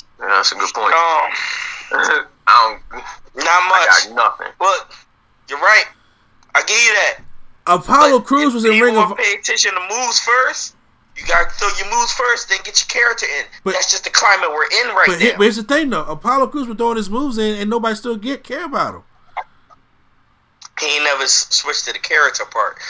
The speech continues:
Speaker 2: There gotta be a switch eventually. <laughs>
Speaker 3: No, you gotta start with it. Somebody gotta know why
Speaker 1: You gotta
Speaker 3: you,
Speaker 1: start, yeah.
Speaker 3: why are you that person? Like this, I was, I was just t-, telling, uh, Lady Sketch the other day. I said,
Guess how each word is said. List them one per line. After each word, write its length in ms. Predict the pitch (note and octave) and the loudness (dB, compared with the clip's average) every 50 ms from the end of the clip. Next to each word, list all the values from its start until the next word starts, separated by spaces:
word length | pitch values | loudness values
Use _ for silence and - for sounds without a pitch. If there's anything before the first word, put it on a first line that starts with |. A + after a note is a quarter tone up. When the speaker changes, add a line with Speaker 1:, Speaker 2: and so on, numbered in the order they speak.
| - - - - - _ _ _ _ - | -14 -16 -18 -20 -20 _ _ _ _ -4
Speaker 2:
There 80 | A#2 | 0
gotta 180 | C3+ C#3 C3+ A#2+ | 0 2 2 0
be 100 | A2+ G#2 | 0 0
a 40 | G2 | 2
switch 340 | - - - D3+ D3+ - - G2+ | 2 2 0 -2 -4 -4 -4 -4
eventually. 520 | - C#3 C#3 C#3 - - - E2+ - - - | -4 -6 -6 -4 -4 -6 -6 -8 -16 -20 -18
<laughs> 40 | - - - - - - - - - - - - - - - - | -14 -10 -10 -8 -4 -2 -2 -2 -2 -4 -8 -10 -12 -14 -10 -2
Speaker 3:
No, 180 | - A#3 A3 G3+ | 0 2 2 2
you 140 | F#3+ G#3+ A3 | 2 0 0
gotta 240 | C4 A3+ G#3+ G3+ F#3+ | 2 2 2 0 0
start 580 | - - - - - - B3+ C4 D4+ C#4+ A3 | -2 -4 -4 -4 -4 -2 -2 -2 -2 -2 -2
with 100 | G3+ G3 | -4 -6
it. 260 | F#3+ F3+ F#3+ G3+ G3+ - | -6 -6 -8 -10 -6 -4
Somebody 200 | C4 C4 C4+ A#3 | -2 -2 -2 -2
gotta 160 | A#3 A3 G#3 | -4 -4 -4
know 260 | G3 A3 A3 G#3 G#3 - - - _ _ - | -4 -4 -4 -4 -4 -8 -18 -20 _ _ -18
why 200 | C3 D3+ G3 G#3+ | -8 -2 2 4
Speaker 1:
You 40 | A#3 | 6
gotta 120 | - - | 6 6
Speaker 3:
you, 40 | - | 6
Speaker 1:
start, 400 | - - G3 - B2+ B2+ B2+ - - | 4 2 2 4 4 4 4 4 2
yeah. 300 | B2 A#2+ A2+ G#2 G#2 - - _ _ _ _ | 0 2 2 2 0 0 -4 _ _ _ _
Speaker 3:
why 180 | E3 F3 G3 A3 A#3 | -6 0 2 2 2
are 140 | A3 G3+ | 2 0
you 220 | F#3 F#3 G3 G#3 F#3+ | -4 -4 -4 -6 -4
that 320 | D#3 G3+ G3 F#3 E3+ - | -4 -4 -4 -4 -4 -8
person? 380 | - - B3 C4+ B3+ B3+ F#3+ F#3 | -2 0 2 2 2 0 -4 -4
Like 160 | F#3+ G3 F#3 | -4 -2 -2
this, 240 | A3+ G3 C#3+ C#3+ - - - - - - - _ _ _ _ _ | -2 -2 -2 -4 -8 -14 -20 -20 -20 -20 -20 _ _ _ _ _
I 100 | - F#3+ | 0 2
was, 220 | G#3 G#3+ G#3+ G#3 - | 2 2 2 0 -2
I 100 | F3+ F#3+ | -2 -4
was 140 | G3 G3 F#3 | -4 -4 -6
just 200 | F#3+ E3 - - - - - | -10 -12 -14 -18 -18 -16 -14
t-, 120 | - - - | -14 -12 -6
telling, 640 | - G#3+ G#3 G3+ G3 F#3+ F3+ F3 E3 D#3+ D#3 D#3 D3+ - | -2 -2 0 0 0 -2 -4 -6 -10 -16 -16 -16 -12 -8
uh, 380 | D3 D#3 D#3+ D#3 D3+ D3 C#3 - - - | -4 -2 -2 -2 -2 -4 -6 -10 -12 -10
Lady 200 | D#3 E3+ E3+ E3 | -6 -6 -4 -4
Sketch 220 | - G3 E3+ - | -4 -6 -6 -4
the 100 | F3+ E3 | -4 -6
other 100 | D3 D3 | -6 -6
day. 360 | C#3+ D#3 E3 D3+ C#3+ C#3 C3+ - - - - - - | -6 -4 -4 -4 -4 -6 -8 -10 -16 -18 -18 -16 -10
I 120 | - E3 D#3+ | -8 -8 -6
said, 420 | - - G3 F3 E3 D#3+ D3+ C#3+ | -4 -4 -2 -2 -2 -2 -4 -6